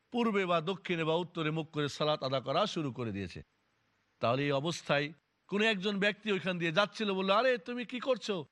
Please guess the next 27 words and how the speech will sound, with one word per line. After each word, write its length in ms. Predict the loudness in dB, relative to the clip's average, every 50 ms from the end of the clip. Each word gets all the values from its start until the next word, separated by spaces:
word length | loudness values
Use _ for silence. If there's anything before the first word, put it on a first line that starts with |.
| _ _ _ _ _ _ _ _
এই 180 | -2 0 0 0
দিকে 240 | 0 -2 -2 -2 2
তো 140 | 2 2 2
কেবলা 340 | 4 0 2 2 2 2
না, 140 | 4 2 2
কেবলা 380 | 2 0 -2 -2 2 2 2 4
ডানে 300 | 6 4 4 4 2 2
বা 120 | 2 2
বামে।" 360 | 4 4 4 4 2 -2 -4 -6 _ _ _ _ _ _ _
তখন 220 | -4 -2 0 0
ওই 120 | 0 2
বেচারা 380 | 2 0 0 0 0 2 2 0
কি 140 | -2 -4 -6
করবে? 380 | -4 -2 -2 0 0 -2 -4 -6 _ _ _ _ _ _ _
ওইভাবেই 340 | -2 2 2 2 2 2 0
সালাত 300 | 2 2 2 2 2 2
আদা 140 | 0 0 0
করবে? 320 | 2 0 0 0 0 0
না, 200 | 0 0 0 0
সালাত 300 | 0 0 0 0 0 0
হবে 220 | 0 0 2 2
না। 260 | 2 2 0 -2 -4 _ _ _ _ _ _ 0
বরং 260 | 2 2 2 2 0
তখন 320 | -2 -4 -2 -2 -4 -4 -2
তাকে 280 | -2 -2 -2 -2 -4
ফিরে 360 | -4 -4 -4 0 0 0 0
গিয়ে, 400 | 0 -2 -2 0 0 0 -2 -4